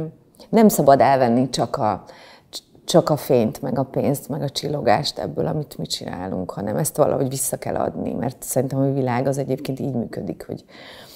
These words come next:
hogy adok-kapok, és muszáj, muszáj adni, és nem szabad elvesztegetni a,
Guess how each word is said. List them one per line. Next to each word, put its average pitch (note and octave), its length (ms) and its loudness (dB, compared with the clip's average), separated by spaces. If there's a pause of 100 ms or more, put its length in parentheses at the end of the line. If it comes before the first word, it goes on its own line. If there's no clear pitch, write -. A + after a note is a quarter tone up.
(160)
hogy C3 180 0
adok-kapok, B2+ 720 2
és - 140 -8
muszáj, A#2+ 640 0
muszáj B2 500 -2
adni, - 360 -4
és C3+ 140 -6
nem C3+ 160 0
szabad - 380 -2
elvesztegetni - 840 -4
a, - 160 -8